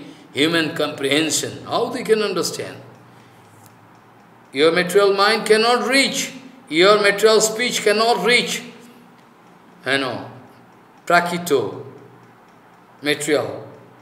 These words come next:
mind. Sa esho nara loke asmin avatiranaha sa mayaya,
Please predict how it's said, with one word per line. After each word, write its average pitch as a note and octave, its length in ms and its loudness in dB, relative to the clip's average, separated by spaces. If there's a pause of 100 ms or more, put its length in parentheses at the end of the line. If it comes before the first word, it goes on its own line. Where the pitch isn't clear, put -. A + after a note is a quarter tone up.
(120)
mind. G#2+ 300 -10 (1600)
Sa B3 640 4
esho A3 640 4
nara G3+ 320 4
loke F#3+ 960 6 (320)
asmin B3+ 640 0
avatiranaha G#3+ 1120 6
sa G3+ 340 6
mayaya, F3+ 1120 4